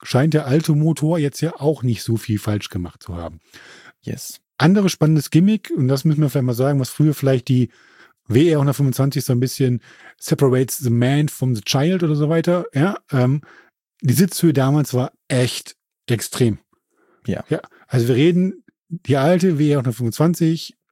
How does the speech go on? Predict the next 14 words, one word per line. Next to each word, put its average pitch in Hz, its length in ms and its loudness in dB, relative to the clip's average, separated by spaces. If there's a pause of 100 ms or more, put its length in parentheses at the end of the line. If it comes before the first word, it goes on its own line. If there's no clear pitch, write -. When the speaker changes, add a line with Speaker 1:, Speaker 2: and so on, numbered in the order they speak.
(140)
Speaker 1:
zwanzig 123 340 0
sechzehn 123 300 0
siebzehn 117 240 -6
ausgelaufen, 127 600 -2 (420)
hatte 139 240 0
eine 127 140 2
Sitzhöhe 156 680 0 (100)
auf 117 140 -6
dieser 117 220 -2
knallharten 127 600 0
Enduro-Sitzbank 127 920 -2 (260)
von 113 300 -4
neunhundertdreißig 117 1040 -2
Millimeter. 110 520 0